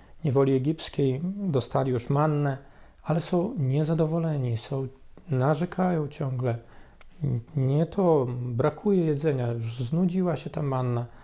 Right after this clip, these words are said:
Chcą coś innego. E,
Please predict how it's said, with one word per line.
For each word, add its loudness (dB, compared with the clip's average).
Chcą 0
coś -2
innego. 2
E, -2